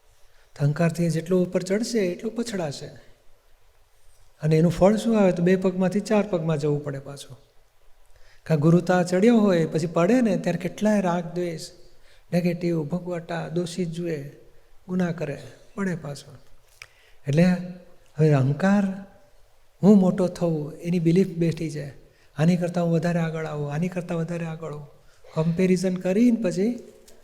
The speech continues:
આગળ જવું છે ને, કોમ્પિટિશનમાં, સ્પર્ધામાં ઉપર ચડવું છે. હવે એ જ અહંકારને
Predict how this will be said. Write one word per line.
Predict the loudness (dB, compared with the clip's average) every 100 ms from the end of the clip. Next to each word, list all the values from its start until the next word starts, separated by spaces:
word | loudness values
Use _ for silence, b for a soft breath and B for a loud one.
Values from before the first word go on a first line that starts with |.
| _
આગળ | -2 0 0
જવું | 0 0 -2
છે | -4
ને, | -10 -12 -16 -20 -20 -20 -10
કોમ્પિટિશનમાં, | -4 -2 -2 -4 -2 -2 -2 -6 -8
સ્પર્ધામાં | -4 -4 -2 -2 -2 -4
ઉપર | -2 -4
ચડવું | -2 -6 -8 -12
છે. | -18 -20 -20 b b b
હવે | 2 6
એ | 8 8
જ | 6
અહંકારને | 2 0 -2 0 0 0